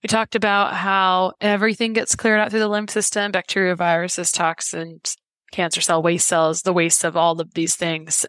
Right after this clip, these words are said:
and just in neuroinflammation, all of that draining. And we talked about your story, which is an important piece of how all of this works and how you find purpose in life and the motivation to teach this all the time.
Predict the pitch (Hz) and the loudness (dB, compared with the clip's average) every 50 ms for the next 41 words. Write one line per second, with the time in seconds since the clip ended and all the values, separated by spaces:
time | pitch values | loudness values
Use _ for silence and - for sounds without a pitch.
0 | - _ - 202 202 196 190 180 - - - - - 208 208 202 196 196 190 190 | -6 _ -4 -2 0 0 0 0 0 -2 -2 -2 -2 -2 0 0 2 2 2 2
1 | 185 180 180 170 185 170 165 160 160 160 - 175 170 165 165 _ _ - 175 175 | 2 0 -2 -2 -4 -2 -2 -2 -2 -2 -2 -2 -4 -4 -6 _ _ 0 2 2
2 | 165 160 156 160 160 160 156 156 - - 165 160 156 156 160 156 156 160 _ _ | 2 2 2 0 0 0 -2 -2 -4 -4 -2 -2 -2 -2 -2 -4 -6 -8 _ _
3 | _ _ _ _ - 240 254 208 226 226 214 220 208 208 196 185 185 185 185 185 | _ _ _ _ 0 2 2 2 2 2 2 2 2 2 2 0 0 0 0 0
4 | - - 185 175 175 175 175 175 - - 190 - - - 220 185 180 175 - - | 0 2 2 2 2 0 -2 -4 -4 -4 -6 -6 -6 -6 -8 -8 -8 -6 -4 -4
5 | 185 - 180 180 - 196 190 175 - - - - 180 175 175 170 - 165 165 170 | -4 -4 -8 -10 -8 -6 -4 -4 -4 -4 -2 -2 -2 0 0 0 0 -2 -2 -2
6 | 170 165 165 165 160 160 151 - - - - - - 190 185 185 202 262 311 - | -2 -4 -2 -2 -2 0 0 0 0 0 -2 -6 -8 -2 0 2 2 2 2 0
7 | - - - - - - 180 175 165 165 165 165 165 156 - 185 - - 175 170 | -2 -2 -2 -2 -4 -4 -4 -2 -2 0 -2 -2 -4 -6 -6 -6 -6 -4 -2 -2
8 | 165 165 170 - - 170 165 160 160 _ - - - 185 - - 175 - - 160 | -2 -4 -4 -4 -4 -4 -4 -8 -14 _ -6 -2 -2 -2 -2 -2 -2 -2 -2 -2
9 | 160 165 185 220 254 240 - - - - - 170 151 147 147 147 156 156 - - | 0 0 2 2 2 0 0 -2 -4 -4 -4 -4 -4 -2 -2 -2 -4 -4 -6 -8
10 | - - - 165 165 165 175 170 170 165 170 180 - - 165 156 - - - 240 | -6 -4 -4 -2 0 2 2 2 2 2 0 0 0 -2 -2 -4 -4 -2 -2 0
11 | - - - - 226 214 - - 220 220 220 202 220 - - 226 233 233 240 240 | 0 0 2 0 0 0 0 0 0 0 0 -2 -2 -2 0 0 0 0 -2 -4